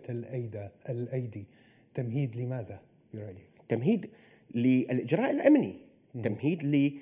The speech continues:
Speaker 2: لأنه هو يتحدث حتى الآن نحن في موقف دفاعي، أربعمائة قتيل في موقف دفاعي.
Speaker 1: مم.
Speaker 2: ماذا سيكون في موقف، آه، إذا كان الموقف ال-،
Speaker 1: الهجومي.
Speaker 2: الهجومي؟ بعدين هناك في اجتماعات القادة السياسيين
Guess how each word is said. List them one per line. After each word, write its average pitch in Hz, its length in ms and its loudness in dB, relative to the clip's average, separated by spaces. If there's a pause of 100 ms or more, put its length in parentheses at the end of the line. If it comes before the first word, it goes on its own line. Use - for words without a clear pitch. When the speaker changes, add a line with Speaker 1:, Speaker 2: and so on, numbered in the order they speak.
(240)
Speaker 2:
لأنه 147 140 8
هو 214 160 8
يتحدث 160 520 2
حتى - 300 0
الآن 180 360 2
نحن 156 520 0 (640)
في 131 100 0
موقف 143 320 2
دفاعي، 147 460 4 (520)
أربعمائة 110 280 -2
قتيل - 420 -2
في 165 140 -4
موقف 180 260 2
دفاعي. 147 400 0 (100)
Speaker 1:
مم. 117 240 -8 (600)
Speaker 2:
ماذا 135 300 4
سيكون 127 460 0
في 110 140 -8
موقف، - 560 -12
آه، 62 800 -12
إذا 117 120 2
كان 110 220 0
الموقف 104 600 -4
ال-، 90 360 -10
Speaker 1:
الهجومي. 110 420 -4
Speaker 2:
الهجومي؟ 113 360 0 (540)
بعدين 165 540 4
هناك 185 320 2
في - 100 -4
اجتماعات 165 640 2
القادة 151 400 2
السياسيين 127 800 0